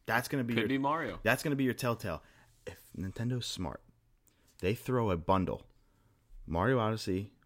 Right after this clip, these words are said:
Speaker 1: Mario Kart, Splatoon, Zelda.
Speaker 2: Package deal.
Speaker 1: Package deal with the Switch, five hundred bucks.
Speaker 2: And, and the Xbox, it's, is that four hundred?
Speaker 1: Five hundred.
Speaker 2: Oh, it is five hundred also.
Speaker 1: So it's the same price,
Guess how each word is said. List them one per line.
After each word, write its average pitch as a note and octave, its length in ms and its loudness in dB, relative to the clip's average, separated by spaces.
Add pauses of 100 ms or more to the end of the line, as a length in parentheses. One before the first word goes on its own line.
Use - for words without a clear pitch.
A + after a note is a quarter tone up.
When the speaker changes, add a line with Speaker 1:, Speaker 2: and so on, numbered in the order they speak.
Speaker 1:
Mario G2 380 6
Kart, F2 360 0 (220)
Splatoon, G#2 720 2 (600)
Zelda. D#2 420 0 (320)
Speaker 2:
Package F#2+ 400 -12
deal. G2 240 -6
Speaker 1:
Package F2+ 380 -2
deal F2+ 160 2
with E2+ 80 0
the E2+ 60 -10
Switch, - 460 -4 (360)
five - 260 0
hundred F#2 240 -4
bucks. - 380 -2 (880)
Speaker 2:
And, G2 380 -4
and G2 160 -4
the F2+ 240 -2
Xbox, G2+ 400 -6
it's, - 400 -8
is G2+ 100 -8
that G#2+ 120 -4
four B2+ 200 -8
hundred? C#3+ 180 -6
Speaker 1:
Five E2+ 160 0
hundred. G#2+ 160 2
Speaker 2:
Oh, G2 40 2
it F#2+ 80 0
is F#2+ 140 -4
five F#2+ 160 -4
hundred F2+ 180 -2
also. F#2+ 80 0
Speaker 1:
So G#2 60 2
it's G#2+ 100 -2
the G2+ 60 -2
same A#2 320 4
price, G#2 460 2